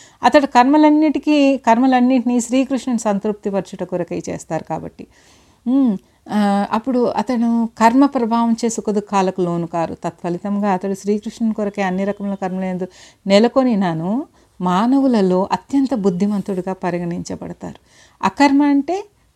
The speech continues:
ఫలరహితమైన కర్మ అని అర్థం. ఉమ్, సెల్ఫ్ రియలైజేషన్, ఆత్మానుభూతి మార్గంలో కర్మఫలములు ఆబ్స్టకల్స్ కాకూడదని, అంటే రాకూడదని భావించి నిరాకారవాదులు భయంతో కామ్య కర్మల నుండి విరమిస్తారు. కానీ సాకారవాదులు,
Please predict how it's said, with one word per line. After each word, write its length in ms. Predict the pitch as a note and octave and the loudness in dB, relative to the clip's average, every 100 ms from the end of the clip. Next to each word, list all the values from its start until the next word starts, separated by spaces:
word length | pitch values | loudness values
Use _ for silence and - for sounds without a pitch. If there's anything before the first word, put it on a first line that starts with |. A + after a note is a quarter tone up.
| - | 0
ఫలరహితమైన 920 | G3 G#3+ F#3 F#3 A#3+ B3 A3 G3+ G#3+ | 4 4 4 2 0 -2 -4 -4 -4
కర్మ 340 | G#3 E3+ F3+ | -4 -4 -4
అని 180 | F3 E3+ | -6 -4
అర్థం. 380 | E3 - F#3 C4+ _ _ _ _ _ - | -6 -8 -14 -16 _ _ _ _ _ -6
ఉమ్, 240 | C4 A3+ | -2 -2
సెల్ఫ్ 320 | - G#3+ A#3 | 2 2 2
రియలైజేషన్, 760 | C#4 D4 C#4 C4+ A#3+ A#3+ A3 G3+ | 2 2 4 4 4 2 0 -2
ఆత్మానుభూతి 760 | F3 E3+ - C4+ C#4 B3+ A#3+ A#3 | 0 0 0 0 2 0 -2 -2
మార్గంలో 460 | G3+ G3+ G#3+ G#3 | -2 -2 -2 -2
కర్మఫలములు 760 | G3+ F#3+ F#3 F#3+ F#3+ F3+ E3+ E3+ | -2 -2 -2 -4 -6 -4 -4 -2
ఆబ్స్టకల్స్ 560 | E3 - F#3+ F#3 - - | -4 -6 -8 -8 -10 -8
కాకూడదని, 800 | E3+ F3+ F#3+ F3 E3+ E3+ E3+ F#3+ _ - _ - | -6 -6 -6 -6 -6 -6 -8 -10 _ -20 _ -10
అంటే 180 | G3+ G3+ | -4 0
రాకూడదని 560 | F3 F#3+ A3 G3+ F#3+ | 0 0 -2 0 -2
భావించి 460 | F3 E3+ F#3+ F#3+ F#3+ | 0 2 0 -2 -4
నిరాకారవాదులు 920 | F3+ F#3+ A3+ A3+ A3 F#3+ F#3+ F3+ F3+ | -2 -2 -2 -4 -4 -2 -2 -2 -4
భయంతో 720 | E3 F3 G#3 C4 G#3+ F3+ A3 - - _ _ - | -4 0 2 0 0 -2 -4 -8 -20 _ _ 0
కామ్య 360 | A3 B3+ D4+ C#4+ | 2 4 2 2
కర్మల 400 | B3 A#3 A3+ A3+ | 2 2 2 0
నుండి 320 | G#3+ G#3+ A3+ | 0 0 0
విరమిస్తారు. 640 | F3+ F#3+ F#3+ - F3+ D#3+ | 0 0 -4 -2 -2 -2
కానీ 420 | - F#3 F#3+ F#3 | -4 -6 -4 -4
సాకారవాదులు, 840 | F#3 F#3 F3+ G3+ G3+ G#3 G#3 A#3+ | -4 -4 -4 -4 -2 -2 -2 -4